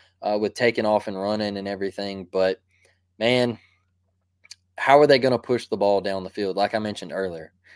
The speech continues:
I, I just don't think it's there, man. I, I, I don't think they can throw the ball down the field. They couldn't even do it against New Mexico State, Dustin. So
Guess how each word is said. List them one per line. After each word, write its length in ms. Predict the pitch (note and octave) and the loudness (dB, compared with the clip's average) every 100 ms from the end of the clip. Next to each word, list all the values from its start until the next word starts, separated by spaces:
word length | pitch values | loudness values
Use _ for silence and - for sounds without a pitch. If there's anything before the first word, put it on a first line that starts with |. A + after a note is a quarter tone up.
| _ _ _ _ _ _ - | _ _ _ _ _ _ -12
I, 100 | - - | -12 -8
I 120 | A#2 | -6
just 200 | A#2+ A#2 | -4 -2
don't 180 | A#2+ A#2 | -2 -2
think 160 | B2+ A2+ | -4 -6
it's 140 | G#2 | -8
there, 320 | G#2+ C3+ C3 | -6 -2 -2
man. 320 | G#2 A2 B2 - _ - | -2 -4 -4 -6 _ -14
I, 140 | G2+ | -12
I, 200 | - G#2 - | -10 -10 -2
I 100 | A2+ | 0
don't 240 | B2 A2 | 0 -2
think 200 | - B2 | -4 -2
they 140 | A2+ A2+ | 0 0
can 180 | A#2 G#2+ | -2 -4
throw 220 | G#2+ A#2 | 0 2
the 100 | A#2 | 2
ball 240 | G#2+ G#2 G2+ | 2 2 2
down 240 | G2+ A2+ | -2 -2
the 80 | A2 | -4
field. 160 | A2 | -4
They 120 | A2 C3 | -6 -4
couldn't 200 | E3 D#3 | -4 -2
even 180 | D3+ | -2
do 140 | C#3 C#3+ | 0 0
it 60 | |
against 240 | C#3 B2 - | 0 -4 -4
New 60 | |
Mexico 380 | C3+ C3 - C3 | -4 -4 -2 -2
State, 360 | A#2 C3+ D3+ G#2+ | 0 0 0 -2
Dustin. 360 | G#2+ - D3+ - - - - | -6 -4 -8 -10 -18 -20 -20
So 440 | - C#3 C#3 C3 | 2 6 8 6